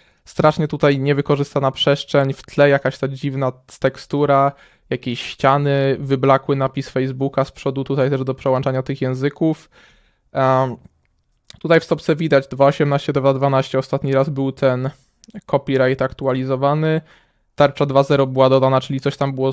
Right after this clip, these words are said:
na niej dodane, zaktualizowane w trakcie covidu, natomiast tutaj te przyciski i tak dalej, to jest wszystko, widać, od wielu lat naprawdę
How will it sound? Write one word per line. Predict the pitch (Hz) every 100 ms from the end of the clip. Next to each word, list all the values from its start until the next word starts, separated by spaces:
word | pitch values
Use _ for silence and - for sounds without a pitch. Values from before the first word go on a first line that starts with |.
| -
na | 135
niej | 135 131
dodane, | 135 131 135 131
zaktualizowane | 127 - 135 131 143 135 131 135 139 143 _ - -
w |
trakcie | - 135 - 139
covidu, | 139 127 139
natomiast | 156 135 139 131 -
tutaj | 139 135 131 135 _ _ _ -
te | 135
przyciski | - 131 - 160 - -
i | 143
tak | 143 139
dalej, | 135 139 135
to | 131
jest | 131 -
wszystko, | - 139 - 139 127
widać, | 131 127 127
od | 127
wielu | 127 127 127
lat | 127 123 -
naprawdę | 127 - 127 127 127